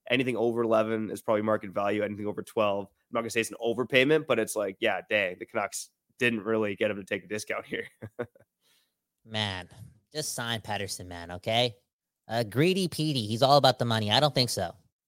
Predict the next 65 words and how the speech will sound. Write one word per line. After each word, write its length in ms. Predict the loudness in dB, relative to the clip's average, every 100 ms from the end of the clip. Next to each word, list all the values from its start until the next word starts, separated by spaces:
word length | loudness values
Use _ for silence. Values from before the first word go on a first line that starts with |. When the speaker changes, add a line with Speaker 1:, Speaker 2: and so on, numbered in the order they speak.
| _ _ _ _ _ _ -8
Speaker 2:
I 120 | -4
don't 140 | -2
think 160 | -2 -4
so, 140 | -4
man. 220 | -6 -6 -2
He 60 |
doesn't 160 | 0 0
Speaker 1:
We'll 20 |
Speaker 2:
seem 220 | 0 0
Speaker 1:
find 20 |
Speaker 2:
like 160 | 2 0
Speaker 1:
out. 100 | 0
Speaker 2:
that. 40 | 2
Speaker 1:
I 60 |
Speaker 2:
He 40 | 4
Speaker 1:
don't 120 | 4
Speaker 2:
doesn't 80 | 4
Speaker 1:
think 0 |
so 140 | 2
Speaker 2:
seem, 20 |
Speaker 1:
either, 120 | 2 2
Speaker 2:
no, 40 |
Speaker 1:
but 80 | 2
Speaker 2:
he 80 | 2
Speaker 1:
we'll 0 |
Speaker 2:
doesn't 180 | 2 0
Speaker 1:
find 100 | 0
Speaker 2:
seem 80 |
Speaker 1:
out. 60 | 0
Speaker 2:
like 160 | 2 2
that 180 | 2
type 180 | 2 0
of 60 | 2
guy, 220 | 0 0
man. 300 | -4 -8 -10 -16 _ _ _ _ _ 0
Oh, 200 | 4 6
okay, 340 | 6 4 4 -6 2
last 300 | 6 6 6
question 400 | 6 6 2 0
before 180 | 2
we 60 | 4
get 140 | 6
outta 160 | 6 4
here. 320 | 4 4 2 -2 _ _ _ _ _ _ _ _ _ _ _ _ _ _ _ _ _ 0
What 200 | 4 6
do 60 |
you 100 | 4
think 340 | 4 2 2 -4 _
allows 400 | 6 8 8 6
him 80 | 2
to 60 | 2
take 260 | 2 2
less? 280 | 0 0 -2
Like, 120 | 4
let's 180 | 4 6
say 220 | 6 6
the 120 | 6
Vancouver 420 | 4 2 2 0 2
Canucks 400 | 4 4 4 2
get 220 | 0 0
to 200 | -2 -2
the 160 | 0 2
Western 360 | 4 2 -4
Conference 360 | -2 -2 -2 -4
Finals. 500 | -4 -4 -8 -14